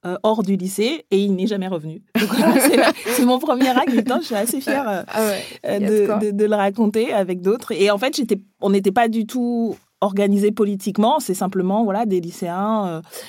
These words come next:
Speaker 1: qui sont aussi imprégnés, bah, de, de, de l'environnement politique général. C'est-à-dire, euh, c'est, c'était aussi l'époque, euh, même si c'était plus la grande époque des grandes mobilisations antiracistes, mais on, on, on avait, euh, cette, euh, cette conscience-là.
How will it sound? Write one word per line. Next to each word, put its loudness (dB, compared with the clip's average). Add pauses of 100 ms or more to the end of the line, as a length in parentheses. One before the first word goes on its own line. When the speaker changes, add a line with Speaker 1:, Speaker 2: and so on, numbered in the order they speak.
(300)
Speaker 1:
qui -2 (420)
sont 2
aussi 2
imprégnés, 4
bah, 0
de, -4
de, 2
de -2
l'environnement 0
politique -2
général. 2
C'est-à-dire, 0
euh, 2
c'est, -10
c'était -2
aussi -2
l'époque, -2
euh, -2 (400)
même -2
si -6
c'était -2
plus -2
la 2
grande 0
époque 0
des -2
grandes 0
mobilisations -4
antiracistes, -4
mais -2
on, -8
on, -10 (120)
on -8
avait, 2
euh, -2 (360)
cette, -4
euh, -2
cette -8
conscience-là. -2